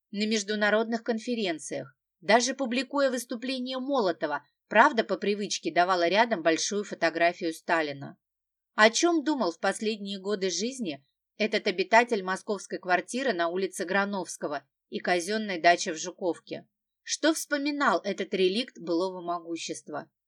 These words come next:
Может быть, свои доклады на съездах? Молотов специализировался на организационных вопросах. Может быть, о заседании Ц К в декабре тысяча девятьсот тридцатого года – когда сместили Рыкова с поста председателя Совнаркома,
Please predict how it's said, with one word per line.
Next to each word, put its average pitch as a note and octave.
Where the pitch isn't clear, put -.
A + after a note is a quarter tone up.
Может B3+
быть, B3+
свои B3
доклады B3
на A3+
съездах? A3+
Молотов B3+
специализировался A#3
на A3
организационных A3+
вопросах. E3+
Может A3+
быть, A3+
о G3+
заседании G#3+
Ц G#3+
К B3
в B3+
декабре G3+
тысяча F#3+
девятьсот F#3
тридцатого F#3+
года – F#3
когда F#3+
сместили G3+
Рыкова F#3+
с -
поста -
председателя F3
Совнаркома, F3